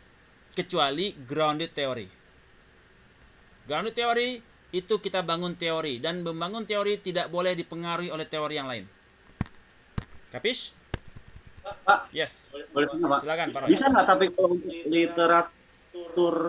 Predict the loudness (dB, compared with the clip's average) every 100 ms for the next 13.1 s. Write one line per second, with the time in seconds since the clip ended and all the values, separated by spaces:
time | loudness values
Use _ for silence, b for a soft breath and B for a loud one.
0 | -4 2 4 6 6 6 2 4 4 6
1 | 4 6 6 6 2 2 2 0 -4 -4
2 | -4 -6 -18 -10 -4 2 6 6 6 6
3 | 4 2 2 2 4 8 8 8 4 4
4 | 4 0 -2 -2 -4 -4 -4 -4 -4 -2
5 | -2 -4 -6 -8 -8 -8 -6 -6 -8 -10
6 | -20 -20 -20 -20 -20 -20 -20 -20 -20 -20
7 | -14 -10 0 2 2 0 -2 2 4 2
8 | 0 0 2 4 4 0 -10 -8 0 4
9 | 6 6 6 6 6 6 6 6 6 2
10 | -2 -10 -4 4 4 6 4 2 2 2
11 | -2 -14 -10 -2 2 2 2 2 2 2
12 | 2 2 2 0 -8 -16 -2 0 2 0
13 | -4